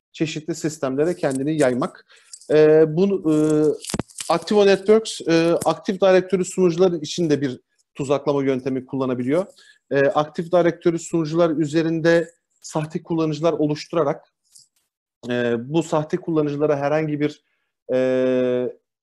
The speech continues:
erişim olduğunda ya da bu kullanıcıların yapacağı bir aktivite sistemde yaygınlaşmaya başladığında, e, bununla ilgili alarma geçiyor, e, ve çeşitli engelleme metotlarını kullanabiliyor. E, ve,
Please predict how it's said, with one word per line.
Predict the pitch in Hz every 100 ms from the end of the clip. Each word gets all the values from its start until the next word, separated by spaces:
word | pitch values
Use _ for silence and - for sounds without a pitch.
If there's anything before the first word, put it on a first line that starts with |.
| _ _ -
erişim | 151 156 - 151
olduğunda | 147 160 147
ya | 139
da | 156
bu | -
kullanıcıların | 156 147 139 143 147 143
yapacağı | 143 139 147 156 151
bir | 147
aktivite | 143 - 160 156 151
sistemde | - - 143 147 147
yaygınlaşmaya | 143 139 143 135 151 139
başladığında, | 131 - 131 139 185 208 - _ _ _ 135
e, | 147 147 147
bununla | 165 180 180
ilgili | 147 147 156 185
alarma | 156 151 156 160
geçiyor, | 139 131 143 180 226 _ _ _ 135
e, | 139 139 139
ve | 165
çeşitli | - 156 151 -
engelleme | 165 156 151 151 160
metotlarını | 160 151 143 139 151 185
kullanabiliyor. | 160 147 139 139 127 113 - _ _ _ _ _ _ - - _ -
E, | 123 123
ve, | 139 151 156